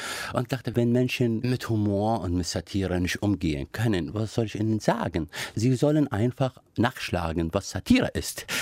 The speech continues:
<laughs> Dann, dann verstehen sie, die Satire ist auch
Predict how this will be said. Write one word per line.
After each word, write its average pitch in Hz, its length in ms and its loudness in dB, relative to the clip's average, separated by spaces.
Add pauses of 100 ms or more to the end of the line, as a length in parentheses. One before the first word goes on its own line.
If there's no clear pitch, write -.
<laughs> 113 260 2
Dann, 120 180 6 (180)
dann 147 120 4
verstehen 151 580 2
sie, 113 440 2 (240)
die 120 60 2
Satire 123 440 2
ist - 180 -4
auch 139 200 0